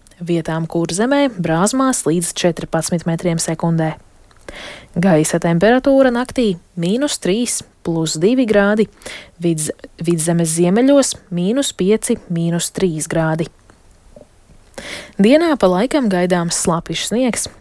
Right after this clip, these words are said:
austrumos arī atkala un veidosies apledojums. Pūtīs austrumu puses vējš, rietumos, rietumu puses vējš četri, deviņi metri sekundē.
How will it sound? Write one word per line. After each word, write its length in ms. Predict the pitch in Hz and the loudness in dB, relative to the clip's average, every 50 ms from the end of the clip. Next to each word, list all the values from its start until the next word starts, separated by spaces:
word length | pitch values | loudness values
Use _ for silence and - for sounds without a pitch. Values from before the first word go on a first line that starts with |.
| - - - | -16 -10 -6
austrumos 640 | 170 165 160 160 - - 175 175 170 165 170 - - | -4 -4 -4 -4 -4 -2 -2 0 0 0 0 -2 0
arī 200 | 170 175 175 175 | 0 0 2 2
atkala 540 | - 170 214 262 - - 277 247 240 226 196 - - - 165 | 2 2 0 0 0 0 2 4 4 4 2 0 -4 -4 -2
un 160 | 220 277 285 | 0 0 0
veidosies 680 | 190 180 180 190 190 180 170 160 - 170 165 156 - - | 0 0 0 2 2 0 0 0 -2 -4 -4 -4 -4 -4
apledojums. 840 | - 170 160 - - 165 160 160 165 165 165 165 165 160 160 - - - - - _ _ _ _ - - - - - - - _ | -4 -4 -4 -4 -4 -4 -4 -2 -2 -2 0 -2 -2 -2 -4 -4 -6 -8 -10 -16 _ _ _ _ -20 -20 -20 -20 -20 -20 -16 _
Pūtīs 460 | - 175 165 165 - 160 180 175 - - | -4 -2 -2 -2 -2 -4 -4 -2 -2 0
austrumu 540 | - 185 214 254 - - - 247 226 220 202 | 2 2 2 2 2 0 0 2 2 2 0
puses 400 | - 214 226 226 - 214 196 - 196 | 0 0 0 0 0 -2 -2 0 2
vējš, 380 | 196 196 202 208 208 - - - - _ _ - - - | 2 4 4 2 0 -2 -4 -8 -12 _ _ -12 -8 -4
rietumos, 680 | 165 170 175 170 - 269 285 285 285 285 262 - - - - - | -2 -2 -2 0 0 0 2 2 2 2 2 0 -4 -8 -8 -4
rietumu 480 | 165 170 190 247 - 202 254 240 233 | 0 0 0 2 2 0 0 0 0
puses 460 | - - 220 233 - - 214 - - 196 | 2 2 2 2 0 -2 -4 -4 0 2
vējš 380 | 196 196 202 202 202 - - - - - - | 2 4 4 2 0 -2 -4 -8 -10 -12 -8
četri, 480 | - 170 160 220 262 - - 214 185 175 | -4 -2 -2 -2 -2 -2 -2 -2 -2 -2
deviņi 480 | 185 170 175 175 165 165 151 156 151 | -2 -2 0 0 0 -2 -4 -6 -6
metri 320 | 151 156 156 - - - - | -8 -8 -10 -10 -8 -6 -4
sekundē. 540 | 175 165 - - 165 165 165 165 160 156 | -4 -4 -4 -4 -4 -2 -2 -2 -2 -2